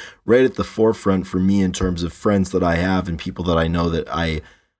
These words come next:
view as having good taste, and I value their suggestions and what they're listening to. And, and this was, this was a suggestion, uh, on your part, uh, his, Petey's Lean Into Life album, and, uh, I, I, I span it a few times, uh, front to back,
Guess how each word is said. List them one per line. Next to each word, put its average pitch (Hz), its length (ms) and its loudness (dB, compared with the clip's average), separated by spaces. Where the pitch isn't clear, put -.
view 104 300 4
as 95 140 2
having 92 280 2
good 87 220 0
taste, 90 340 0
and 85 80 -2
I 80 120 0
value 87 420 2
their 80 160 0
suggestions 80 720 -2
and 80 80 -4
what 80 140 -4
they're 80 100 -2
listening 80 360 -4
to. - 100 -4
And, 82 340 -2
and 92 260 0
this 151 140 0
was, 120 240 0
this 185 180 2
was 185 140 4
a 135 80 4
suggestion, 104 880 2
uh, 87 60 -10
on 95 420 4
your 101 160 4
part, 139 460 2
uh, 90 380 2
his, 95 380 2
Petey's 104 420 2
Lean 101 220 4
Into 95 200 0
Life 95 300 2
album, 82 420 2
and, 78 200 0
uh, 76 200 4
I, 82 340 2
I, 78 100 -4
I 80 120 -4
span 107 400 0
it 92 40 0
a 87 80 -2
few 107 160 0
times, 85 460 -2
uh, 82 300 -4
front 98 280 2
to - 60 -6
back, 85 440 0